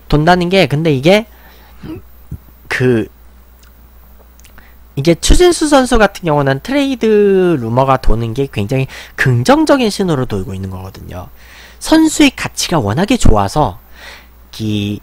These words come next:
올 시즌 완전히 그 버린 팀에 놔두기는 아깝다. 응?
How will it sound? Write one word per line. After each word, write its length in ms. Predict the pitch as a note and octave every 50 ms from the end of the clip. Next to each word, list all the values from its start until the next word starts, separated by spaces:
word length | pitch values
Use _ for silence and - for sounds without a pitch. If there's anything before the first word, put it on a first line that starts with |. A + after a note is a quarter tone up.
| - - - - - _ - - - - - -
올 140 | C3+ D#3 G3
시즌 400 | F3+ - - A3+ G3+ G#3 F#3+ F3
완전히 480 | D3 G#2 A2 A#2+ B2+ C3+ E3+ E3 D3+ C#3
그 100 | - C#3
버린 380 | - - - A2 A#2+ E3+ G3+
팀에 240 | G3+ - G3+ G3 F#3
놔두기는 440 | D3 A2+ G2 F#2 - A#2 C#3+ F3+ B3+ C#4
아깝다. 560 | A3 - D#3+ C#3 - - - G2+ A#2 B2+ A#2+ - - - - - - - - - - - -
응? 120 | C#3+ D3+